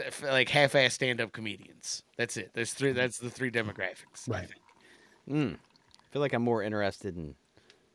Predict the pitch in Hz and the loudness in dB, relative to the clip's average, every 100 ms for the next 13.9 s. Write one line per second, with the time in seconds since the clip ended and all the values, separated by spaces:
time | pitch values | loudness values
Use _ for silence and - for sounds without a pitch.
0 | _ 78 95 82 - 92 80 - 107 - | _ -6 -4 -2 -4 -8 -10 -12 -12 -12
1 | - - - - - _ - 147 123 123 | -10 -10 -10 -12 -18 _ 0 4 6 6
2 | 156 139 127 123 - 180 170 - 104 98 | 4 2 -4 -6 4 6 6 4 0 -2
3 | - _ _ 147 143 - 113 113 90 - | -10 _ _ -6 -4 -4 -2 -2 -4 -12
4 | _ _ _ - 98 - - 127 160 202 | _ _ _ -16 -14 -14 -2 4 6 6
5 | 151 160 185 165 120 160 135 143 190 214 | 4 4 4 2 2 0 2 2 2 0
6 | 131 107 139 151 127 123 123 - - 131 | -2 0 4 4 4 0 -4 -6 -6 0
7 | 117 113 - 151 - - 151 139 135 127 | 0 0 0 -2 -2 -2 4 4 4 2
8 | 131 - 165 165 - 160 139 127 117 127 | -2 2 4 4 4 0 0 0 0 -2
9 | 117 104 - 123 110 98 95 - - - | -4 -4 0 2 2 -2 -4 -6 -10 -20
10 | - - - 135 117 139 123 127 120 113 | -20 -8 -2 0 6 6 6 2 0 0
11 | 117 - - 113 110 107 104 104 - 123 | -2 -4 -6 -6 -4 -4 -4 -6 -8 -6
12 | 120 101 95 _ _ _ _ - - 143 | -4 -6 -12 _ _ _ _ -4 2 2
13 | 117 117 147 120 117 120 127 139 156 | 2 0 -2 -2 -2 0 2 2 0